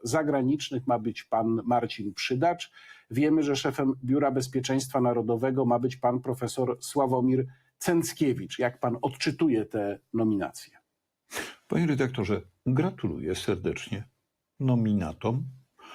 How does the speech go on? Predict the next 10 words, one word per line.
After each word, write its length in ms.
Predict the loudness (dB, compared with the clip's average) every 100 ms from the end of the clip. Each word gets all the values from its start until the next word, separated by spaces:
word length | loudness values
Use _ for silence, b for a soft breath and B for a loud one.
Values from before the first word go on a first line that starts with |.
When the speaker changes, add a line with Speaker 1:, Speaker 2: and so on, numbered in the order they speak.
| B B _
Speaker 2:
E, 500 | -4 0 0 0 0 -4 _ _ _ _
pan 460 | 2 4 2 2 4 4 2 0
prezydent 480 | 2 2 4 2 2
Duda 320 | 0 2 2
jest 260 | 2 -2 -2
na 160 | -2
wylocie. 720 | 2 4 6 4 4 -2 -2 -6 _ _ _ _
Pan 420 | -2 0 2 2 2
prezydent 680 | 0 2 2 0 -2 -6 -10 -8 -4
Nawrocki, 720 | 0 2 2 0 -2 0 0